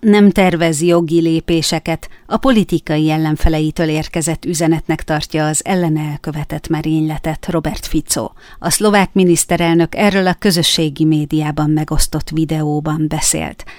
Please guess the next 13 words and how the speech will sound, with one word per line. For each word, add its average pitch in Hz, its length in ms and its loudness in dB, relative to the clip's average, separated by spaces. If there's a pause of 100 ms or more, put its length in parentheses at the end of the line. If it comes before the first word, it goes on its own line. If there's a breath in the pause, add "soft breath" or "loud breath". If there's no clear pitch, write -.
(100 loud breath)
Ez 185 180 0
volt 175 180 -2
az 180 140 2
első 185 360 2
hivatalos 160 600 0
megszólalása 160 880 0
azóta, 165 440 -2
hogy 165 200 0
május 180 400 4
tizenötödikén 156 1040 -2
rálőttek. - 800 -4 (340 loud breath)
Azt 233 200 0
mondta, 190 380 2